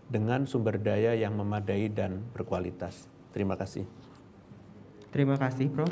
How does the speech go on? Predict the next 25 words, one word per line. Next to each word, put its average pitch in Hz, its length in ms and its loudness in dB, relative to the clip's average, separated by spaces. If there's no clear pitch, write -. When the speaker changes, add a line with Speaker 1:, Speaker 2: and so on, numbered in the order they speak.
Speaker 2:
Pertanyaan 151 400 0
selanjutnya 151 560 2
dari 139 160 2
fat 156 320 0
berita 135 240 2
satu 135 240 -2
dot 135 240 0
com. 104 240 -4
Pemerintah 170 480 2
mengantisipasi 151 720 2
varian 143 480 4
baru 151 320 2
A 139 80 0
Y 143 240 2
empat 143 400 0
titik 139 240 -4
dua. 117 320 -2
Varian 151 320 4
baru 139 160 4
ini 131 240 2
berpotensi 156 560 0
mengkhawatirkan 151 800 2
jika 143 240 0
tak 147 240 -2
dicegah. 120 320 -4